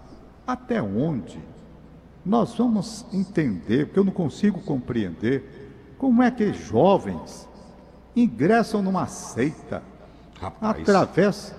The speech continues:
Speaker 1: de uma pessoa que se diz líder religioso e chega ao ponto que chegou, como essa matéria que tá aí na primeira página do jornal Diário do Nordeste de hoje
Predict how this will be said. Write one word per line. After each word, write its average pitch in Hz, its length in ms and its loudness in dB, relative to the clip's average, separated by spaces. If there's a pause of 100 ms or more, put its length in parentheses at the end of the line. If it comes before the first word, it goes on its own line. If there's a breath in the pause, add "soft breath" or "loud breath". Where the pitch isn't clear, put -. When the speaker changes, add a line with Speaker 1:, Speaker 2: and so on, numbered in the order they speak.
Speaker 1:
de 170 80 -4
uma 196 140 0
pessoa 185 460 -2
que - 120 -16
se - 160 -4
diz 165 300 -4
líder 175 540 4
religioso 151 960 2 (1400)
e 254 340 4 (760)
chega 240 400 4
ao 196 100 6
ponto 233 460 2
que - 60 -12
chegou, 196 340 4
como 208 120 -2
essa 196 180 0
matéria 165 340 0
que 160 100 -6
tá 156 160 -4
aí 156 80 0
na 147 100 -2
primeira 165 300 -2
página 135 280 -2
do 107 40 -2
jornal 117 320 2
Diário 117 220 -2
do - 20 -2
Nordeste 104 380 -2
de 92 80 -6
hoje 160 420 -2